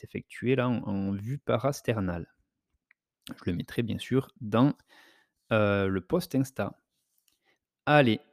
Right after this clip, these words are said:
<clears throat> donc là, on a de nouveau, heu, l'image, heu, de l'E C G. Je sais pas si c'est la même ou pas, ça en est peut-être une autre, c'est, c'est celle-ci. Je le mettrai au-dessus, voilà, tant qu'à faire, comme ça, plus on a d'images, plus on peut s'y familiariser.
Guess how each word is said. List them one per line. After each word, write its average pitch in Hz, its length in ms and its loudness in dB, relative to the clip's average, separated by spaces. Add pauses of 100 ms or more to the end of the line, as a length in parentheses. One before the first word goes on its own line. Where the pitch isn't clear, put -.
(100)
<clears throat> 143 400 4
donc 107 280 0
là, 117 140 6
on 110 40 4
a 104 80 4
de 113 180 4
nouveau, 120 680 6 (260)
heu, 104 280 0
l'image, 107 720 0
heu, 95 760 -4
de 101 180 -4
l'E 104 160 0
C 101 240 -6
G. 98 200 0
Je - 60 -2
sais - 120 -8
pas 117 120 -6
si - 120 -12
c'est - 100 -4
la 101 140 0
même 107 320 2
ou 98 60 -2
pas, - 200 -4
ça - 120 -4
en 110 40 0
est 104 40 -4
peut-être - 260 -10
une 104 100 2
autre, - 180 -6
c'est, 113 160 -8
c'est 110 220 -6
celle-ci. - 540 -6 (680)
Je 104 120 -2
le 95 60 4
mettrai 95 260 -2
au-dessus, - 260 -8
voilà, 101 200 2
tant 98 140 -2
qu'à - 140 -6
faire, 117 240 -6
comme 101 160 -10
ça, 92 300 -6 (120)
plus 120 200 2
on 113 100 6
a 107 80 6
d'images, 104 440 2
plus - 300 -10
on 107 80 2
peut 104 120 -2
s'y - 160 -8
familiariser. 101 720 0